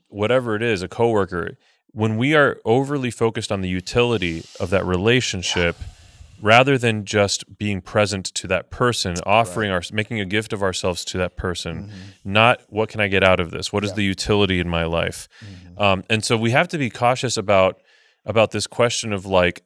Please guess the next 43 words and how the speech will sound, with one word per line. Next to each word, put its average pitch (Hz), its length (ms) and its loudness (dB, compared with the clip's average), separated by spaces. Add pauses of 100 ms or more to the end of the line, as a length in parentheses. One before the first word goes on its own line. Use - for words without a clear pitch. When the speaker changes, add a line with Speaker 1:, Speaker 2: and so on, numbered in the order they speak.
(140)
Speaker 1:
s-, - 340 -2
uh, - 80 -6 (460)
th-, 101 180 -12
and 117 300 -2
that's 147 160 6
why 147 100 8
I 127 40 10
brought 117 180 8
up 110 80 2
the 107 80 2
example 101 420 2
about, 95 360 0 (180)
um, 87 420 0 (160)
you 104 100 -6
know, 92 80 -2
my 90 140 2
classmates 92 600 2
and, 87 160 -4
and 87 360 -4
the, 87 380 -6
the 90 60 -10
statistic 95 520 -6
and 90 100 -8
stuff, 90 200 -2
is 85 80 -10
because 92 400 -2 (300)
when 107 140 -4
there's 104 140 2
an 104 120 -2
overemphasis 113 840 -2
on 95 140 -4
the 92 80 -4
numbers, 92 640 -2
we 95 120 -6
really 98 320 0
lose 95 220 -4
sight 92 180 0
of 87 80 -4
the 92 60 -10
humanity 82 540 -4
in 87 160 -10
Speaker 2:
Yes, 87 100 -8
Speaker 1:
it. - 160 -12